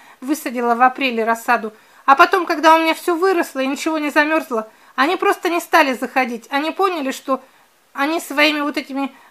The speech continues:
злыми комментариями никому не помешают. У нас там сейчас такое сообщество собралось доброжелательных любителей растений, садоводы-любители. До свидания. Желаю всем хорошего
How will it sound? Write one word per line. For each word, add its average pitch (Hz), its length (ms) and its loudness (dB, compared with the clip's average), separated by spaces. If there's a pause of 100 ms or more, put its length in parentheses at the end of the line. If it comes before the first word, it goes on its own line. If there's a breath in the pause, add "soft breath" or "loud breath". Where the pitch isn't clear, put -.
(160 soft breath)
злыми 320 480 -2
комментариями 320 800 2
никому 330 440 0
не 349 120 -4
помешают. 240 720 -2
У 285 60 -6
нас 294 180 -2
там 294 180 -4
сейчас 277 240 -6
такое 277 360 -2
сообщество 311 600 0
собралось 269 560 0 (360 soft breath)
доброжелательных 285 920 0 (380 soft breath)
любителей 277 680 -2
растений, 247 640 -4 (140)
садоводы-любители. 247 1300 -2
До 247 140 -6
свидания. 262 500 -4
Желаю 262 320 0
всем 392 240 -8
хорошего 269 580 -6